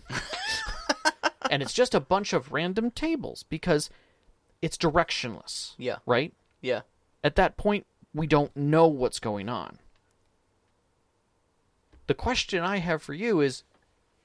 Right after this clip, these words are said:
Speaker 1: how does curiosity work out in that?
Speaker 2: Well, okay. Exploration needs to be three things.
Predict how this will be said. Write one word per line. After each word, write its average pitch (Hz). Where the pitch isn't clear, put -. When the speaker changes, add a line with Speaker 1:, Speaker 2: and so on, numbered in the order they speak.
Speaker 1:
how -
does 202
curiosity 151
work 123
out 123
in 107
that? -
Speaker 2:
Well, 104
okay. -
Exploration 151
needs 139
to -
be 131
three 117
things. -